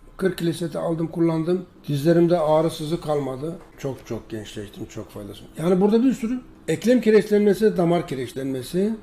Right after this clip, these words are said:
sinir kireçlenmesi, lenf sistemi kireçlenmesi, bağ dokusu genişlemesi.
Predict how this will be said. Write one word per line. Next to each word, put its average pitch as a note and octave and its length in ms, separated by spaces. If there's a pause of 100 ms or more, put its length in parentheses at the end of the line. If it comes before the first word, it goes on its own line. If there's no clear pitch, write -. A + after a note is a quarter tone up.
(100)
sinir F#3+ 340
kireçlenmesi, D3+ 960
lenf F3 160
sistemi E3 280
kireçlenmesi, D3 440
bağ F3 240
dokusu C3 280
genişlemesi. B2+ 600